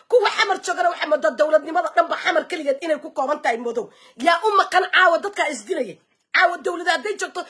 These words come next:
soo tii kala celin lahayd, ayada ma aano inta u tagta kala maslixi lahayd. Oo waxay qabaan kala siin lahayd. Markaasaa inta Xamar keliya lagugu soo koobo, baa waxaa lagu leeyahay, "Dowladnimada ha la ilaaliyo, dadka Etoobiyaanka raacay."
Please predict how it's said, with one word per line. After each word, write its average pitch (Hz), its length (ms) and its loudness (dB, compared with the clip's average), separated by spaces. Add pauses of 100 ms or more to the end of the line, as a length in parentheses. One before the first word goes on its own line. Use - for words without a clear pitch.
soo - 240 -4
tii 508 200 -4
kala - 180 -4
celin 415 200 -6
lahayd, 349 160 -4
ayada 349 260 0
ma 349 100 -2
aano 339 180 4
inta 294 160 -10
u 359 80 -10
tagta - 260 -12
kala 320 180 -6
maslixi 285 400 -8
lahayd. 196 180 -10 (420)
Oo 381 160 6
waxay 403 260 2
qabaan 370 280 2
kala 330 160 2
siin 403 260 -2
lahayd. 208 260 -4 (540)
Markaasaa 294 400 -4
inta - 160 -10
Xamar 320 240 -2
keliya 294 240 -8
lagugu 269 280 -12
soo 262 240 -4
koobo, 202 300 -4 (220)
baa 330 180 2
waxaa 381 220 2
lagu 339 160 -8
leeyahay, 381 200 4 (140)
"Dowladnimada 453 680 2
ha 392 140 -2
la 440 160 2
ilaaliyo, 427 520 2 (200)
dadka 523 260 -6
Etoobiyaanka 415 760 -2
raacay." 285 260 -6